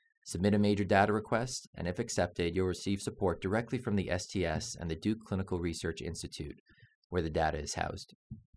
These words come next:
The other option is through the Participant User File Research Program, where the puff can be purchased and analyzed with your institution's own statisticians.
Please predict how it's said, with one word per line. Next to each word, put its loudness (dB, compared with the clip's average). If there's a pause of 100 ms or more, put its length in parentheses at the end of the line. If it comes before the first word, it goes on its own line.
(440)
The 6
other 8
option 6
is -4
through 0
the -4
Participant -2
User -4
File -2
Research -8
Program, -6 (400)
where -2
the 2
puff 0
can -2
be 0
purchased -2
and -2
analyzed 0
with -8
your -2
institution's -6
own -4
statisticians. -8